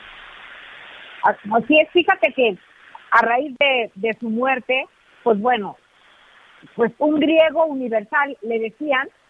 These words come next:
y, y pues leía que algunas de sus obras se basaban en poesías griegas y en poemas, algunos de Pablo Neruda como Canto General y de García Lorca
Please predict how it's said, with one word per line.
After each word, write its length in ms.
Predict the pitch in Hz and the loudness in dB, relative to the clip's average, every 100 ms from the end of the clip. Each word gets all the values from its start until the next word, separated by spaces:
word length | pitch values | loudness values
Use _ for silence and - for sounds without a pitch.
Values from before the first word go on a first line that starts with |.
| _ _ _ | _ _ _
y, 760 | 247 254 247 247 240 233 233 233 | 0 2 2 0 0 0 0 -2
y 100 | 262 | -2
pues 220 | 247 262 254 | 2 2 4
leía 340 | 254 277 349 349 | 2 2 0 0
que 140 | 269 | 0
algunas 380 | 240 254 339 370 | -2 -4 -8 -8
de 120 | 285 | -8
sus 160 | 247 220 | -8 -6
obras 260 | 277 302 | -4 -6
se 80 | 285 | -6
basaban 440 | 233 220 294 302 285 | -8 -4 -2 -2 -4
en 120 | 233 | -4
poesías 540 | 233 220 294 277 277 269 _ _ _ - | -4 -4 -2 0 0 -6 _ _ _ -12
griegas 540 | 202 254 311 294 294 294 | -6 2 4 4 2 0
y 80 | 247 | -2
en 100 | 208 | 2
poemas, 400 | 254 269 302 285 | 0 0 -4 0
algunos 520 | 240 240 330 392 403 | 0 2 0 -2 0
de 100 | 302 | 0
Pablo 340 | - 285 294 302 | 2 2 2 -2
Neruda 460 | 254 233 262 277 247 | -2 -2 0 0 0
como 240 | 214 202 | -4 -2
Canto 320 | 254 254 262 | -2 -2 -4
General 500 | 240 208 190 190 240 - _ - | -4 -4 0 2 0 -6 _ -2
y 100 | 220 | 2
de 140 | 220 | 4
García 420 | 208 214 202 277 269 | 2 -2 2 2 4
Lorca 500 | 277 311 - 226 | 2 0 -2 -4